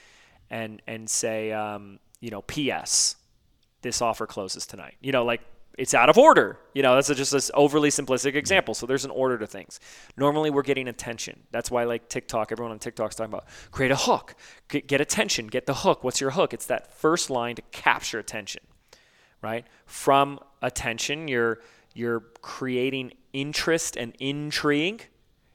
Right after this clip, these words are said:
and then you're moving the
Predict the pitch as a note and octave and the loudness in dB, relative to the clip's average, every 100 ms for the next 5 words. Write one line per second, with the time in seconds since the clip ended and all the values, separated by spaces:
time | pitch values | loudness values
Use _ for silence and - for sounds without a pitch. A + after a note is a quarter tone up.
0 | _ - B2+ B2 B2+ B2+ B2+ B2 B2 A#2+ | _ -8 -8 -2 0 0 -2 0 0 -2
1 | _ _ _ - A#2 A#2+ C#3 D#3 D3+ D#3 | _ _ _ -20 -16 -4 4 4 4 0
2 | C#3 C3+ - | -2 -4 -4